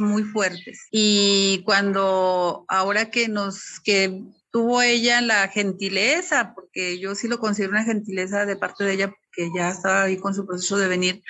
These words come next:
a, a visitarnos varias veces en las reuniones que tuvimos de, de compañeros de generación,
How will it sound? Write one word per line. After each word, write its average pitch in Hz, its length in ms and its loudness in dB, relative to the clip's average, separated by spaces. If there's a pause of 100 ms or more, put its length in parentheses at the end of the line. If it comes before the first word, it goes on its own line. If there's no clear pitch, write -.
(340)
a, 208 380 2
a 190 40 2
visitarnos 196 880 0
varias 208 280 2
veces 202 240 -4
en 208 80 0
las 190 140 0
reuniones 185 480 -4
que 214 140 -2
tuvimos 185 640 -2
de, 180 320 0 (160)
de 196 100 -6
compañeros 185 580 0
de 208 120 0
generación, 202 640 0